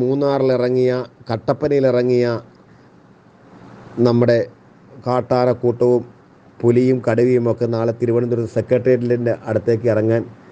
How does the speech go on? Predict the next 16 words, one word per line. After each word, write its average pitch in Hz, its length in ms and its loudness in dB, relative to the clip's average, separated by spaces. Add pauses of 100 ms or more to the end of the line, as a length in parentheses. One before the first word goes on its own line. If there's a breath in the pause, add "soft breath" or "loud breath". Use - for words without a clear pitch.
(420 loud breath)
വലിയ 117 160 4
താമസമൊന്നുമില്ല. 113 680 0
കാരണം 110 280 0
വിതുരയും 120 420 2 (560)
കാട്ടാക്കടയും 117 720 -2
കള്ളിക്കാടുമൊന്നും 117 640 2
ഇവിടുന്ന് 110 300 -2
വലിയ 107 160 0
ദൂരമൊന്നുമല്ല. 107 720 -2 (680 loud breath)
ഒരു 107 120 0
രണ്ട് 120 300 2
മൂന്ന്, 123 240 0 (540)
ആ, 120 40 2 (280)
മണിക്കൂറുകൾ 123 520 4
കൊണ്ട് 117 140 0
ഓടിയെത്താൻ 117 500 0